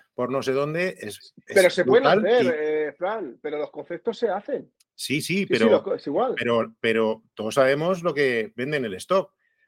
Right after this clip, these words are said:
Speaker 1: que la
Speaker 2: Claro.
Speaker 1: sanidad, que el business, que sí, que está todo inventado. Y esto, eh, que también es otro tema que también he dejado un comentario por ahí, que es verdad que se alcanza un, un, un nivel de realismo brutal y que va a llegar a ser más brutal todavía,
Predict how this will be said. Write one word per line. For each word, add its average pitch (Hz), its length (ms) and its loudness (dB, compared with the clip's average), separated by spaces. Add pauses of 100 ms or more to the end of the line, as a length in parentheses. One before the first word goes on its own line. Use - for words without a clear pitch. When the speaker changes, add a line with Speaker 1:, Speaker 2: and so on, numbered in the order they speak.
(120)
Speaker 1:
que 90 460 -6
la 95 80 -6
Speaker 2:
Claro. 120 160 -2
Speaker 1:
sanidad, 160 540 2
que 110 140 -4
el 123 120 -4
business, 147 680 -4 (280)
que 131 100 -4
sí, 143 100 0
que 117 80 0
está 117 180 0
todo 160 120 -2
inventado. 123 520 0 (400)
Y 120 360 -6 (420)
esto, - 540 0 (120)
eh, 104 460 -6
que 95 380 -6 (100)
también 101 220 -10
es 101 80 -8
otro 117 160 -6
tema 113 240 2
que 113 100 -2
también 117 340 0
he 117 60 2
dejado 113 220 0
un 113 40 -6
comentario 113 380 0
por 113 140 2
ahí, 135 240 0 (360)
que 90 140 -8
es 87 60 -8
verdad 104 260 0
que 113 60 -4
se 123 100 -2
alcanza 117 380 -2
un, 120 340 -4
un, 117 300 -12
un 120 120 -4
nivel 120 400 2
de 117 140 2
realismo 117 420 0
brutal 117 400 0
y 131 120 -14
que 107 100 0
va 101 80 2
a 104 60 0
llegar 123 200 2
a 120 60 -2
ser 120 140 -2
más 117 180 -2
brutal 113 260 0
todavía, 117 480 0